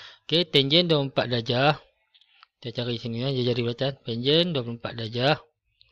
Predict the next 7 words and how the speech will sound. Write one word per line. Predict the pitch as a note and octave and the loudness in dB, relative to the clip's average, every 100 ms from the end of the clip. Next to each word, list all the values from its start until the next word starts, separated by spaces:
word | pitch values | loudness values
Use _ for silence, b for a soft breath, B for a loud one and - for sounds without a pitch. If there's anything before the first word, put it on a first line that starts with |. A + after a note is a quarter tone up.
| b b b b _ _ | b b b b _ _
sama | - B2+ B2+ | -6 -4 -2
dengan | B2+ C3 C3+ D3+ E3 - _ _ _ _ _ _ - | -2 -2 0 0 -2 -8 _ _ _ _ _ _ -2
O | D#3+ F3+ D#3+ C3 | 0 2 2 0
P. | - - C3 D#3+ F#3 G3 - _ | -6 -8 -4 -4 -6 -10 -18 _
Okey, | - G#2+ - _ _ _ C#3+ | -12 -12 -14 _ _ _ -4
O | D3 E3 D#3 B2+ - | -2 0 0 -2 -8
P, | - C#3+ | -6 -4